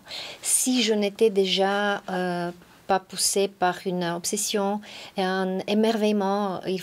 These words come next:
il faut que, il faut que je m'émerveille, il faut que, que le lieu m'émerveille pour que je m'y lance.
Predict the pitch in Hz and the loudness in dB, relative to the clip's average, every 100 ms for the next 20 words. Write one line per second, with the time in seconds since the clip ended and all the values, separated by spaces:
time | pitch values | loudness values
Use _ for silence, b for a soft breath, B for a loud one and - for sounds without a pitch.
0 | - 214 196 226 - 208 202 196 196 202 | -6 -6 -2 -4 0 2 4 4 2 -2
1 | 196 214 220 202 202 202 202 214 220 202 | -4 -4 -2 -2 -2 -2 -2 -2 -2 -4
2 | 196 208 - B B B - 196 208 208 | -6 -8 -8 B B B 0 4 4 6
3 | 220 233 254 247 - - 202 202 202 190 | 6 6 4 -4 -14 -4 -2 0 0 -2
4 | 175 196 254 214 180 B B B B B | -2 0 0 -2 -4 B B B B B
5 | - _ 214 202 - 190 196 196 185 185 | -20 _ -4 -2 -2 0 0 0 0 0
6 | 190 - | -2 -2